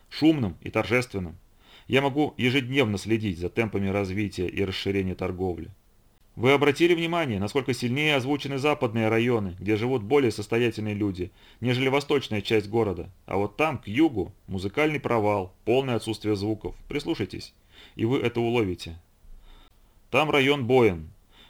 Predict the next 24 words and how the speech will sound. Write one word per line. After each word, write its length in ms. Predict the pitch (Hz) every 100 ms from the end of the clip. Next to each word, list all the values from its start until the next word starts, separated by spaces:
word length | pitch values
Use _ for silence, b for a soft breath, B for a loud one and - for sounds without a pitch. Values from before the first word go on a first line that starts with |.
| b
И 80 | 113
знаете, 420 | 151 175 135 104
эта 300 | 139 139 139
зона 200 | 160 151
тишины 440 | 143 135 147 160
терзает 480 | 151 135 135 147 127
меня, 200 | 127 120
словно 300 | 120 123 123
больной 320 | 117 120 117
зуб. 300 | 107 110 92 - -
Но 100 | 101
погодите, 580 | 107 123 127 139 - 82
я 140 | 95 120
готовлю 360 | 127 139 139
проект 460 | 131 127 131 135 -
постановления, 720 | 123 - 120 117 135 131 107
согласно 440 | 95 104 120 123
которому 500 | 117 110 135 131 107
убой 240 | 101 120 131
скота 420 | - 110 127 127
будет 240 | 120 117
сопровождаться 720 | 113 - 113 113 110 131 -
игрой 260 | 104 110 110
оркестра. 640 | 110 - 120 - 92 82